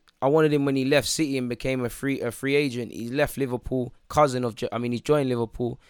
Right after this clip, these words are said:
cousin of Gerrard, people. Done quite well last season for their academy side. Not quite good enough to be in Klopp's plan, but with young players in particular these days,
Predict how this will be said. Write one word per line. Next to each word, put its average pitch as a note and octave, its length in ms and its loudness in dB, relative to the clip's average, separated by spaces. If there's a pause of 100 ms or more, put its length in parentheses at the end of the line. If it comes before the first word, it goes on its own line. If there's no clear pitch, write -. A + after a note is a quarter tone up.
(140)
cousin B2 380 0
of A2 100 -8
Gerrard, A#2 400 2
people. A2+ 480 -6 (540)
Done D3 200 4
quite F3+ 300 8
well F#3 260 8
last E3+ 300 6
season D#3 300 -2
for D3+ 120 -4
their C#3+ 140 2
academy C3+ 460 -2
side. C#3 340 2
Not F3+ 160 -2
quite D3 260 4
good C#3 160 -2
enough C3 220 -2
to - 80 -12
be B2 120 -6
in A#2+ 100 -6
Klopp's - 260 -8
plan, C3+ 320 -8
but C#3 220 -4
with D#3 360 -2 (420)
young D#3+ 280 2
players D#3+ 360 4
in C#3 120 -4
particular C3+ 520 -4
these B2+ 280 -4
days, B2 340 -2